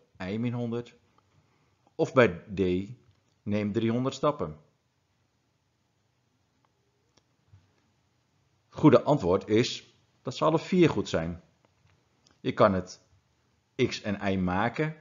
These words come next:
honderd min honderd. Ik kan x veranderen met driehonderd. Hij staat nu op min tweehonderd. Dus als ik er honderd, tweehonderd, driehonderd bij doe, komt hij op de goede plek.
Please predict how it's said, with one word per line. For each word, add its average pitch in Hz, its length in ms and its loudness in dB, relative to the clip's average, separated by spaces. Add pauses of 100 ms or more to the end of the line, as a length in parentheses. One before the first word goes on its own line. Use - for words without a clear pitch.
(260)
honderd 135 320 -4
min 131 160 -2
honderd. 123 460 -4 (640)
Ik 131 140 -2
kan 104 420 2 (100)
x 123 240 2
veranderen 117 420 2
met 101 160 -2
driehonderd. 101 560 -2
Hij 82 100 -6
staat 107 240 0
nu 104 100 -2
op 90 120 -4
min 107 360 0
tweehonderd. 98 580 0
Dus 87 140 -6
als 92 140 -2
ik 90 100 -14
er 87 200 -8 (280)
honderd, 98 600 -4 (460)
tweehonderd, 90 680 -4 (340)
driehonderd 92 560 -2
bij 92 220 -2
doe, 131 180 -4
komt 139 240 -10
hij 147 80 -8
op 123 80 -8
de 139 60 -8
goede 135 160 -4
plek. 131 380 -6